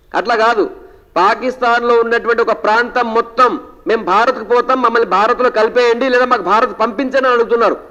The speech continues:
ఎందుకంటే భారత్ ఒక సుస్థిరమైనటువంటి ఆర్థిక వ్యవస్థతో ప్రశాంతంగా ఉంది. ఇప్పటికైనా కేసీఆర్, కేటీఆర్కి అర్థమై ఉంటది, ఆడ పిండి కోసం, నీళ్ల కోసం,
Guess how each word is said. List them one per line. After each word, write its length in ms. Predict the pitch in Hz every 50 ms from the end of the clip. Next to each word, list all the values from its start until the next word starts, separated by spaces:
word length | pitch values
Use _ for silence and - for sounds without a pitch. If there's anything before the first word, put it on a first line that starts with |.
| - - - _ _ _ _ _ _ _ -
ఎందుకంటే 760 | 175 208 240 254 226 254 247 214 254 240 226 233 233 226 226 - - - -
భారత్ 520 | - 170 196 226 247 262 247 - - - - - - - - -
ఒక 120 | - -
సుస్థిరమైనటువంటి 920 | 202 - 233 233 - - - 254 254 247 240 247 247 240 233 240 233 214
ఆర్థిక 340 | 196 208 233 220 - 254 226
వ్యవస్థతో 640 | 233 226 233 240 - - - 214 226 190 - - - - - - - - - - _ _ _ _ _ _ _ - - _ -
ప్రశాంతంగా 680 | 180 185 254 247 262 262 254 208 254 247 240 247 233
ఉంది. 340 | 226 220 196 170 - - - - - - - _ _ _ _ _ _ _ _ _ _ _ _ _ _ _ _ _ _ _ _ _ _ _ _ _ _ _ _ _ - - -
ఇప్పటికైనా 680 | 370 370 - - 262 508 - 254 254 254 254 254 254
కేసీఆర్, 540 | - - 440 466 240 - - 254 262 254 254
కేటీఆర్కి 600 | - - 233 247 240 262 254 254 254 254 247 247
అర్థమై 420 | 208 196 - - 254 254 254 -
ఉంటది, 320 | - 247 - 453 415 320 - - - - - - - - - - - - _ _ _ _ _ -
ఆడ 140 | 160 196 226
పిండి 360 | 220 - - 226 247 254 277
కోసం, 460 | 262 262 262 254 - 254 254 254 233 220
నీళ్ల 240 | 233 254 262 254
కోసం, 480 | 254 254 254 254 - 254 254 247 240